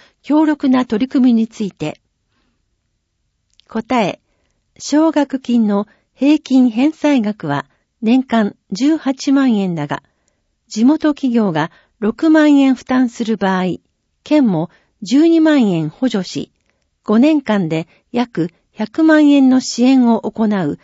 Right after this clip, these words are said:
新しい奨学金返済支援制度を始める。また、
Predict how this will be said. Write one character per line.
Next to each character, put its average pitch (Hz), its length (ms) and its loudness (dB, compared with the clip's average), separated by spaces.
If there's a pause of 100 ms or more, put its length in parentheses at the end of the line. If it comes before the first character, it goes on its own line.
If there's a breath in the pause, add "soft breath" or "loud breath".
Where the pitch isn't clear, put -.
(280 soft breath)
新 294 400 0
し - 140 -12 (140)
い - 140 -12
奨 294 300 -2
学 294 240 -2
金 240 260 0
返 269 220 0
済 285 260 0
支 254 180 -6
援 294 140 2
制 269 300 -2
度 165 160 -2
を 143 80 -6
始 170 260 -8
め 165 160 -2
る。 - 160 -14 (1080)
ま 220 120 -4
た、 220 220 -4